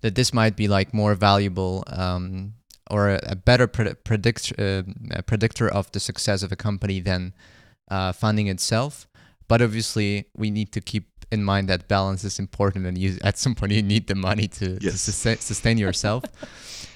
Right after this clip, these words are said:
Speaker 1: Uh, thank you so much, Leon, for, for being with us today. Uh, it was a pleasure talking with you. And, uh, yeah, just last thing, like, what's the best way to, to, to approach you?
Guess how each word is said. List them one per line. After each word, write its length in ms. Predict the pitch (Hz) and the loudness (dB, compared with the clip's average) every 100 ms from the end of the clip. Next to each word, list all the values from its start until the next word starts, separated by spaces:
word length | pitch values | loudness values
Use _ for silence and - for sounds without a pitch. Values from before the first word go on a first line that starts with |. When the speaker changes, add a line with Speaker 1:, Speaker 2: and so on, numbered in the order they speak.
| - | -2
Speaker 1:
Uh, 120 | 107 | 0
thank 220 | - 160 | 2 2
you 60 | 175 | 2
so 120 | 165 | 0
much, 220 | 143 123 | 0 0
Leon, 220 | 123 117 113 | 0 0 0
for, 260 | 110 101 | 0 0
for 160 | - 104 | 0 -4
being 240 | 87 120 | 0 0
with 160 | 117 95 | 0 0
us 160 | 98 - | -2 -2
today. 380 | 95 98 110 104 - 101 | 0 0 0 -2 -6 -2
Uh, 180 | 98 98 | -2 -2
it 40 | |
was 160 | 101 - | -4 -2
a 20 | |
pleasure 260 | 110 107 104 | -2 -2 0
talking 340 | 120 - 110 | -2 -2 -2
with 160 | 98 95 | -2 -2
you. 260 | 95 110 104 _ | -2 -2 -6 _
And, 340 | 101 98 98 98 - | 0 2 2 -2 -4
uh, 400 | - 98 98 98 104 | 0 2 2 2 2
yeah, 140 | 101 | 2
just 300 | 92 104 - | 2 -2 0
last 220 | 120 - | 0 0
thing, 160 | 131 117 | -2 2
like, 200 | 104 101 | 0 0
what's 180 | 120 - | -2 -2
the 80 | 101 | 0
best 240 | 110 - | 0 2
way 100 | 104 | 0
to, 160 | 98 98 | 0 -2
to, 420 | - - 98 92 | -8 -8 -6 -6
to 120 | - | -6
approach 340 | - 101 95 - | -4 -2 -4 -6
you? 140 | 95 | -10